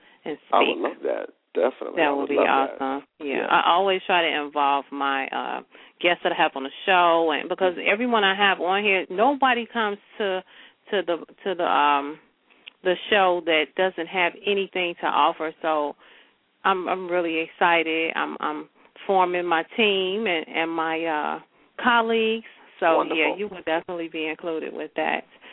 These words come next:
Speaker 2: I would love
Speaker 1: Um, with the, um, with your book,
Speaker 2: Mm-hmm.
Speaker 1: were you already a writer, or was it something you just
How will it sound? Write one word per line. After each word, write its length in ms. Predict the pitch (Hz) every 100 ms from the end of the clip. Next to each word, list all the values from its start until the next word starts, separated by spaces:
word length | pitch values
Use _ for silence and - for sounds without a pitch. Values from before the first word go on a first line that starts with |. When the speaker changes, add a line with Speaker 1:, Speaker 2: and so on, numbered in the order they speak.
| -
Speaker 2:
I 100 | 160
would 140 | 143 143
love 340 | 180 165 156
Speaker 1:
Um, 100 | 160 - _ _ _ _ _ _ _ _ _ _ _ - - _
with 300 | 202 214 247 -
the, 320 | 220 208 196 185
um, 560 | 185 170 165 165 170 - _ _ _ _ _ _ _ _ _ _ _ _ _ _ _ -
with 160 | 208 226
your 140 | 285 254
book, 480 | 180 214 170 - - - _ _ _
Speaker 2:
Mm-hmm. 480 | 175 180 - - -
Speaker 1:
were 100 | 196
you 220 | 190 262 -
already 500 | 202 214 220 220 220
a 140 | 185 165
writer, 560 | 160 147 170 202 247 - _ _
or 440 | 185 175 175 170 165
was 140 | 175 175
it 100 | 185 -
something 340 | 202 208 190
you 100 | 185
just 340 | 175 185 180